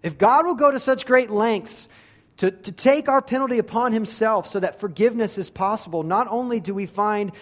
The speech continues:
the foundation of our own salvation, but a model for relationships, that in that conflict we've been given the wisdom that we too now need to pay the penalty at times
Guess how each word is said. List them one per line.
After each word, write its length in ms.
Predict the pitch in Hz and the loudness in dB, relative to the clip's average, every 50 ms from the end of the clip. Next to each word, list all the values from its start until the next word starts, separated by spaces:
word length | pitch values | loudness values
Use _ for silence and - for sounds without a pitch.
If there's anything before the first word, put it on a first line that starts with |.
| - - - | -14 -10 -10
the 80 | 165 | -6
foundation 720 | - 214 214 214 220 208 180 208 214 226 214 - - 208 196 | -2 0 0 0 0 2 2 2 2 2 0 -2 -4 -4 -2
of 100 | 185 165 | 0 0
our 140 | 180 156 | -2 -2
own 240 | 151 180 190 214 226 | -2 -2 -2 -2 -2
salvation, 600 | - - 214 185 175 156 170 165 160 - 185 170 | 0 2 2 2 2 2 0 -2 -2 -4 -4 -4
but 120 | 156 165 160 | -2 0 0
a 60 | 160 | 0
model 560 | 156 151 156 170 180 202 220 226 226 226 214 | -2 0 2 2 2 2 2 0 0 -2 -2
for 180 | 220 - 202 185 | -4 -4 -4 -4
relationships, 1040 | 170 175 170 175 185 185 180 - 196 185 165 - - 170 156 135 - - - - - - - - 165 - | -2 -2 -2 -2 -2 -2 -4 -6 -8 -10 -10 -10 -8 -8 -8 -8 -8 -12 -16 -18 -18 -20 -20 -20 -8 -2
that 220 | - 170 175 - | -2 -2 0 0
in 180 | 196 214 233 247 | 0 0 0 2
that 220 | 247 247 233 247 | 0 -2 -2 -4
conflict 640 | - - 214 208 220 220 185 - 202 202 170 147 - | -6 -4 -2 -2 -2 -4 -4 -6 -4 -4 -4 -4 -4
we've 160 | 170 190 196 | -6 -6 -2
been 160 | 165 208 202 196 | -2 -2 -2 0
given 240 | 175 202 190 202 | 0 0 0 0
the 80 | 190 185 | 0 0
wisdom 380 | 180 196 202 190 - 202 175 165 | 2 2 2 2 0 -2 -2 -2
that 160 | 165 131 147 | -4 -4 -4
we 220 | 160 196 247 254 | -4 -4 -4 -4
too 220 | 247 - - 262 262 | -4 -4 -4 -2 0
now 240 | 226 196 175 165 | 0 2 2 0
need 200 | 160 160 160 147 | 0 -2 -4 -4
to 80 | 135 147 | -4 -6
pay 240 | 147 - 156 139 135 | -6 -4 -4 -4 -4
the 100 | 127 123 | -4 -6
penalty 400 | - 147 131 123 120 113 117 113 | -8 -8 -8 -8 -8 -8 -8 -8
at 100 | 107 110 | -10 -10
times 600 | - - 120 110 110 110 - - - - - | -12 -14 -14 -14 -14 -16 -20 -20 -20 -20 -20